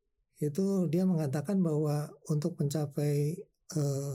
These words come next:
rasa keterlibatan atau ikut berproses itu mereka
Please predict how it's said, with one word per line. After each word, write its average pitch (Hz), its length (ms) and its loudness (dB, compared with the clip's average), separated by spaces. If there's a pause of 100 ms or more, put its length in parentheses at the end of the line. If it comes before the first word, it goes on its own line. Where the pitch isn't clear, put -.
(120)
rasa 156 320 0
keterlibatan 135 880 0
atau 139 320 -2
ikut - 240 -2
berproses 131 640 -2
itu 190 160 0 (1120)
mereka 131 240 -2